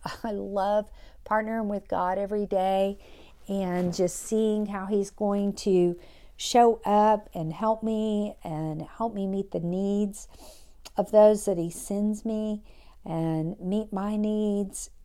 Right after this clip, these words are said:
And, uh, there is just no greater joy than walking with him each and every day. And so I just want to pray as I close,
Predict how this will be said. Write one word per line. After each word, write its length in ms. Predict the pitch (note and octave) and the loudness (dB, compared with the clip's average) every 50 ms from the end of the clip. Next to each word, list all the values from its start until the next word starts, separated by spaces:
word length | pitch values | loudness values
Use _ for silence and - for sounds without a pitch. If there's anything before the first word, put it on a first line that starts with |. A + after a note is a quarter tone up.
| - - | -16 -8
And, 520 | - D#3 D#3 D#3 D3+ D3+ D#3 D3+ D3+ D#3+ - - - - - - - - - - - | -6 -4 -2 -2 -2 -2 -4 -4 -6 -8 -12 -18 -20 -20 -20 -20 -20 -20 -20 -12 -6
uh, 340 | - F3 E3+ D#3+ D#3+ D#3+ D#3+ | -4 -2 -2 -2 -2 -2 -4
there 300 | F#3 F#3+ F#3 G3 G#3 G#3+ | -4 -2 0 0 0 0
is 260 | - G3+ G3+ G3 - | 0 0 -2 -2 -2
just 220 | - A3 G#3 - G3+ | -4 -4 -2 -2 -2
no 500 | F#3+ F#3+ F#3 F3+ F3+ F#3 F#3+ G3 G3+ G3 | 0 0 2 4 6 6 6 4 4 0
greater 520 | F#3+ - F#3+ F3 E3+ F3+ F3+ F3+ F#3 G3 | 0 0 2 2 2 2 2 2 0 0
joy 680 | F#3 - - E3+ E3 E3+ E3+ E3 D3+ C#3 C#3 C#3 C#3 E3 F#3 - | 0 -2 -2 -2 0 0 2 0 0 -2 -4 -6 -10 -14 -10 -6
than 240 | - E3+ E3 D#3+ E3 | -4 -4 -2 -2 -2
walking 460 | E3 D#3+ D#3+ E3 E3+ - - D#3+ D3+ | 0 0 -2 -2 -4 -6 -8 -6 -4
with 200 | D#3 D#3+ D#3 - | -6 -6 -6 -6
him 140 | D#3+ D3+ D#3+ | -6 -6 -4
each 260 | D#3 D#3 D3+ - - | -4 -4 -6 -6 -8
and 100 | D3+ D3+ | -6 -6
every 280 | D3+ D3+ C#3+ D#3 D3+ D3+ | -6 -6 -4 -6 -6 -4
day. 400 | - D3+ C#3 C#3 C#3 C#3 C#3+ - - - - - - - - - - - - - | -4 -4 -4 -2 -4 -4 -6 -10 -14 -20 -20 -20 -20 -20 -20 -20 -20 -20 -8 -4
And 260 | F#3 F#3+ F3 F#3+ F3+ | -4 -2 -2 -2 -4
so 460 | - - - A3 G3+ G3 F#3+ F#3 - - | -2 6 8 8 10 10 10 8 6 6
I 80 | A#3+ D4 | 4 6
just 240 | F#4+ G#4 G4 - - | 6 4 4 4 2
want 120 | C#4+ F#3+ | 2 2
to 60 | E3+ | 2
pray 640 | E3 - - - G3 F#3+ F#3 G3 G#3+ B3 C4 B3 - - | -2 -4 2 6 8 8 10 10 10 8 8 6 2 0
as 160 | F#3 E3 F3 | 0 2 2
I 80 | D3 C#3+ | 0 -2
close, 840 | - - - - F3 E3 E3 E3+ F3 G3 A#3 C4+ C#4 C4 - - | -4 -10 -8 -2 0 2 4 4 6 6 6 6 4 0 -4 -10